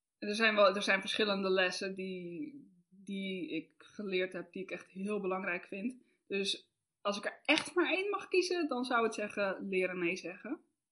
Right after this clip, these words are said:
Nee zeggen tegen dingen die je niet leuk vindt. Nee zeggen tegen de dingen die je te veel energie kosten.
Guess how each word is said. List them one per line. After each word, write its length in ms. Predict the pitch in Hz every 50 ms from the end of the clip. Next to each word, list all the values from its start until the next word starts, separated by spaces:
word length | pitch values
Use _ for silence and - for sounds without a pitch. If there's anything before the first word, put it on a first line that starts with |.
| _ _ _ _ _ _ _ - - - _ _ _ _ _ _ _ _ _ _
Nee 220 | - 214 220 226 220
zeggen 360 | 214 214 202 208 - 214 -
tegen 720 | - 214 202 196 196 - 202 190 190 185 180 180 185 190 190 196
dingen 240 | 202 202 208 196 180
die 80 | 185 190
je 80 | 185
niet 200 | 190 190 190 -
leuk 240 | 185 175 170 - -
vindt. 320 | - 277 269 269 285 285 - - - _ -
Nee 200 | 214 196 185 208
zeggen 300 | - 196 190 185 196 190
tegen 220 | 185 190 190 190
de 60 | 185 185
dingen 260 | 196 202 202 196 180
die 100 | 185 190 190
je 100 | 185 185
te 120 | - 196
veel 260 | - - 202 190 -
energie 340 | 175 175 185 190 - 240 -
kosten. 500 | - 240 220 220 - - 196 196 233